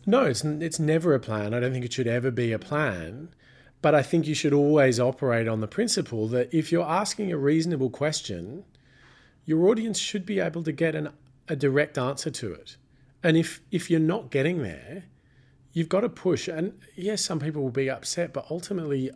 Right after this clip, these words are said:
I think you're doing the audience a disservice if you let these politicians get away with just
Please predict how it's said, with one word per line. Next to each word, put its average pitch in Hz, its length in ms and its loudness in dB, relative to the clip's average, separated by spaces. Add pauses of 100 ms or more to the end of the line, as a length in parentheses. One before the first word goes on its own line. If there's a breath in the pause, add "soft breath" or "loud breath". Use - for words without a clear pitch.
I 139 100 -8
think 196 280 -6
you're 160 80 -4
doing 147 220 2
the 120 80 0
audience 143 420 2
a 131 60 -2
disservice 113 880 -4 (380 loud breath)
if - 180 -2
you 143 80 0
let 139 240 2
these 127 160 4
politicians 131 640 -4
get 123 160 -2
away 120 320 0
with 113 240 -2
just - 240 -8